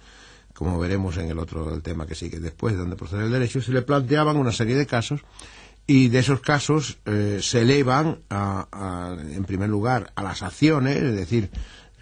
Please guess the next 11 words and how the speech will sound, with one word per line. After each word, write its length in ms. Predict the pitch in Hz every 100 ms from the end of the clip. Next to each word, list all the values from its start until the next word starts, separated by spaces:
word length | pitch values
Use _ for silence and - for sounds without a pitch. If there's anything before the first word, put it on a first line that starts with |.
| -
qué, 320 | 135 131 123
eh, 480 | 117 101 98 95 95
remedios 440 | 92 98 113 107
procesales 680 | - 110 107 - 127 123 104
tenemos 460 | 110 104 123 110 -
para 340 | 98 95 71 -
pedir 440 | 98 92 110 101 - -
la 120 | 90 80
protección 440 | 82 85 104 98
del 160 | 98 101
derecho, 480 | 135 131 - 143